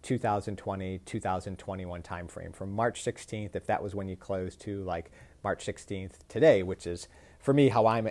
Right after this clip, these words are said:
I am defining it, and looking at it in the lens of where are the opportunities that personally you grew, and then even professionally where you grew, right? Because in times of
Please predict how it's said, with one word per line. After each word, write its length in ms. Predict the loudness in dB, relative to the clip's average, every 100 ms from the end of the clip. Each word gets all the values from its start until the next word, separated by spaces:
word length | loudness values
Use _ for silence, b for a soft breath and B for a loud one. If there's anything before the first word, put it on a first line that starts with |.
| -2
I 100 | -2
am 160 | -2 0
defining 480 | 0 0 0 -2 -4
it, 120 | -2
and 180 | 2 6
looking 340 | 6 6 4
at 200 | 4 6
it 100 | 4
in 320 | 2 -6 -4
the 100 | -2
lens 540 | 0 0 0 -2 -4 -6
of 360 | -2 0 0 -2 B B B B
where 200 | 6 8
are 80 | 10
the 120 | 10
opportunities 680 | 6 6 -4 -4 0 -2 0
that 260 | -4 -6 -8
personally 720 | 2 2 2 -2 2 2 2
you 240 | 2 0
grew, 540 | 0 2 6 6 4 -4 B B B B -2
and 680 | 2 4 4 2 0 -4 -10 b b b
then 220 | 2 2
even 420 | 2 2 4 2
professionally 1040 | 2 -2 2 0 0 -4 -4 -2 0 2 0
where 300 | -2 -2 0
you 220 | -2 -6 -10 -12
grew, 360 | -6 -4 -6 -8 -2
right? 240 | -2 -2
Because 300 | -4 -4 -2
in 240 | -4 -4
times 520 | -4 -2 0 0 -2 -4
of 460 | 0 4 4 2